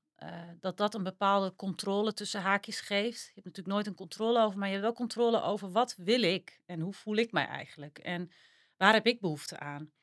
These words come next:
En ik voelde dus de, na de vorige episode, een half jaar geleden, voelde ik heel sterk, ja, als Rutger in die episode komt, ik wil zoveel mogelijk stabiliteit in het gezin houden.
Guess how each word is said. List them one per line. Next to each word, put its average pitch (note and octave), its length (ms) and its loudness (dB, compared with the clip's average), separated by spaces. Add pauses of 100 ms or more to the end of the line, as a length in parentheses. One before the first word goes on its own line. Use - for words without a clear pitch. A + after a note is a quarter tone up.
(400)
En F#3+ 100 -10
ik G3 100 -8
voelde B3 280 2
dus A3 200 -2
de, F#3 640 -2
na G#3 180 2
de G#3 80 -2
vorige G#3+ 320 -8
episode, G3+ 320 -8
een F#3 80 -4
half F#3 200 -4
jaar F#3 140 -4
geleden, G3+ 320 -4
voelde A3+ 240 -6
ik - 80 -10
heel C#4+ 320 2
sterk, A#3+ 420 4
ja, G#3 180 0
als - 260 -4
Rutger A#3 360 -2
in - 100 -4
die G3+ 120 -2
episode A#3 460 0
komt, A3+ 440 -4
ik - 160 -8
wil A#3 460 2
zoveel B3 420 0
mogelijk B3 420 2
stabiliteit G#3+ 640 0
in F#3+ 80 -4
het F3 120 -8
gezin G#3 300 -4
houden. C#3+ 460 -6